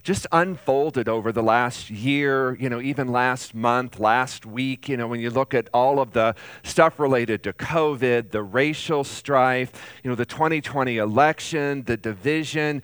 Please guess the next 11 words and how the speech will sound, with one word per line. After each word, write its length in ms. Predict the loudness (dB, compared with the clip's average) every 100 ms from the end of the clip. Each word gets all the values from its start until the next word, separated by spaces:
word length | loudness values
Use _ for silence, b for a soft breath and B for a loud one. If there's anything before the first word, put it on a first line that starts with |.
| B B -2
that's 200 | -2 4
not 220 | 4 4
just 220 | -2 -2
only 260 | -2 0 -2
come 300 | 0 0 2
into 260 | 0 -2 -4
cultures, 680 | 0 2 2 0 -4 -2
but 160 | 0 0
into 240 | 0 -4
churches 640 | -6 -4 -4 -4 -4 -4 -4 -2
over 400 | -2 0 -2